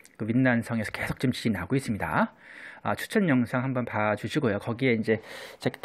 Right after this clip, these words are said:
개인적으로 왜 중국에 현재 지진이 나고 있는지에 대해서는 제가 또 나름대로의 좀 판단을 한 게 있습니다. 아, 우선은 중국 정부의, 중국 정부 기상-, 중국 기상청에서의 계속되는 그 인포메이션이 지금 분명히 뜨고 있을 겁니다. 그러니까 계속 보시면서,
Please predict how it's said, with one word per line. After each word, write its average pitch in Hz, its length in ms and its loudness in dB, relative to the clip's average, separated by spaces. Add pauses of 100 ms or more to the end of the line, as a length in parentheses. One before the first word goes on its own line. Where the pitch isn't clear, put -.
개인적으로 135 520 6
왜 139 300 6
중국에 131 360 2
현재 135 220 2
지진이 131 260 2
나고 104 220 6
있는지에 139 320 4
대해서는 120 220 4
제가 110 220 2
또 110 100 2
나름대로의 214 540 4
좀 202 140 -4
판단을 160 340 -2
한 208 120 -2
게 123 80 -2
있습니다. 143 560 2 (840)
아, 113 220 6
우선은 160 640 8 (240)
중국 208 460 6
정부의, 135 560 4 (480)
중국 151 240 2
정부 113 240 2
기상-, - 260 0
중국 151 180 0
기상청에서의 131 640 2
계속되는 120 500 2
그 113 80 2
인포메이션이 120 580 4
지금 117 220 -2
분명히 110 320 2
뜨고 202 260 2
있을 120 160 0
겁니다. 120 540 0
그러니까 104 240 -4
계속 - 280 -4
보시면서, 139 840 0